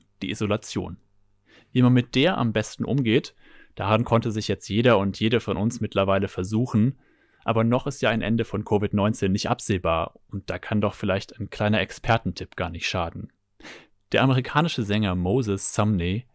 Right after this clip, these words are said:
der ist so ein Experte und das nicht erst seit gestern. Immerhin hat er bereits zweitausendsiebzehn mit dem Guardian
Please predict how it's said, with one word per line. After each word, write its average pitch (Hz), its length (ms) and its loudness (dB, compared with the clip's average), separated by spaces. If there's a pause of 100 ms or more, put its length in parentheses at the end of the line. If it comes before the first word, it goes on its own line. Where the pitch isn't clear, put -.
der - 160 -2
ist 135 160 -4
so 104 100 0
ein 87 140 -2
Experte - 680 -6 (180)
und 117 320 -2
das - 300 0
nicht 95 280 -4
erst 95 220 -8
seit 90 180 -4
gestern. 85 500 -8 (520)
Immerhin 160 340 6
hat 156 80 0
er 151 60 2
bereits 117 420 0
zweitausendsiebzehn 117 960 0
mit 95 180 -2
dem 92 200 -2
Guardian 104 580 4